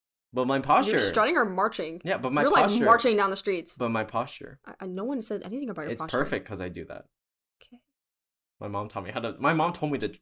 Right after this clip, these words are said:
Speaker 1: puff my chest out when I was a kid. That's why I still do it.
Speaker 2: Really?
Speaker 1: Yeah. She told me the shoulders back, like,
Speaker 2: I
Speaker 1: chest
Speaker 2: believe
Speaker 1: forward.
Speaker 2: you. Why are you getting
Speaker 1: <laughs>
Speaker 2: defensive? <laughs>
Speaker 1: 'Cause I don't like being rushed.
Speaker 2: <laughs> Okay.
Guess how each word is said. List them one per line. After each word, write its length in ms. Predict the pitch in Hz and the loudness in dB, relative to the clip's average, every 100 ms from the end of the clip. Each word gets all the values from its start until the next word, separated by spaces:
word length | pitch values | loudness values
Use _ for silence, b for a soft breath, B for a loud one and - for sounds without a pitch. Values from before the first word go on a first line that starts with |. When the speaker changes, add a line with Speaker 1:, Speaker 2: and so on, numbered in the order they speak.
| _ - | _ -8
Speaker 1:
puff 160 | 113 | -6
my 80 | 101 | -6
chest 260 | - 92 85 | -8 -10 -8
out 180 | 76 _ | -12 _
when 140 | 92 | -12
I 80 | 87 | -10
was 80 | 87 | -12
a 40 | |
kid. 200 | - 80 - | -14 -14 -14
That's 120 | - | -14
why 60 | - | -14
I 40 | |
still 160 | - 87 | -14 -14
do 160 | - | -12
it. 100 | - _ - | -14 _ -12
Speaker 2:
Really? 300 | 175 180 196 _ | -10 -10 -14 _
Speaker 1:
Yeah. 160 | - - _ _ _ _ _ | -16 -16 _ _ _ _ _
She 160 | 131 | -8
told 300 | 135 151 208 | -6 0 2
me 80 | 190 | 2
the 140 | 101 101 | 0 -2
shoulders 400 | - 135 156 143 | 0 -2 -2 -6
back, 460 | - 151 135 101 - | -4 -2 -2 -6 -8
like, 220 | 110 - _ _ | -10 -10 _ _
Speaker 2:
I 100 | 233 | 0
Speaker 1:
chest 120 | 254 294 | 4 6
Speaker 2:
believe 280 | 277 285 381 | 6 6 6
Speaker 1:
forward. 100 | 381 | 6
Speaker 2:
you. 220 | 285 208 | 6 6
Why 120 | 196 | 4
are 20 | 247 | 4
you 80 | 311 | 4
getting 220 | - 370 | 6 6
Speaker 1:
<laughs> 20 | |
Speaker 2:
defensive? 680 | 285 285 311 - - 285 339 | 6 4 4 4 4 4 4
<laughs> 40 | 539 523 453 440 - 453 - _ b b b - | 6 6 8 6 6 0 -8 _ b b b -6
Speaker 1:
'Cause 100 | 127 | 0
I 40 | |
don't 120 | 151 | 6
like 140 | 185 190 | 6 6
being 240 | 202 196 | 6 8
rushed. 300 | 175 226 - | 10 10 8
Speaker 2:
<laughs> 60 | 180 | 6
Okay. 520 | 302 - - 269 | 8 8 8 8